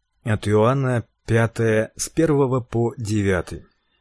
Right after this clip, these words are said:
После этого был праздник еврейский, и пришёл Иисус в Иерусалим. И есть в Иерусалиме у скотных ворот купальня. Зовут её по-еврейски «Вифезда», с пятью навесами.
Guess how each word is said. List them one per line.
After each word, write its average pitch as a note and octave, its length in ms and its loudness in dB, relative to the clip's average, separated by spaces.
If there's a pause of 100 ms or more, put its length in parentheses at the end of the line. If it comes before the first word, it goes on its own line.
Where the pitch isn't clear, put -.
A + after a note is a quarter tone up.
(240)
После D#3 280 2
этого C#3+ 240 2
был B2+ 260 2
праздник G2+ 680 0
еврейский, F#2+ 840 -4
и B2 200 -2
пришёл D#3+ 440 -2
Иисус B2+ 640 -2 (200)
в G#2 220 -8
Иерусалим. G#2 1000 -2 (840)
И B2+ 80 -6
есть A#2+ 640 -2
в A#2 260 -10
Иерусалиме B2+ 840 0
у G2+ 140 -2
скотных F#2+ 580 -4
ворот G#2+ 380 -4
купальня. F2+ 720 -4 (400)
Зовут C3 360 -2
её D#3 380 0
по-еврейски C3+ 1000 -2
«Вифезда», G2 760 -4 (180)
с - 140 -12
пятью C3+ 520 -4
навесами. G#2 680 -4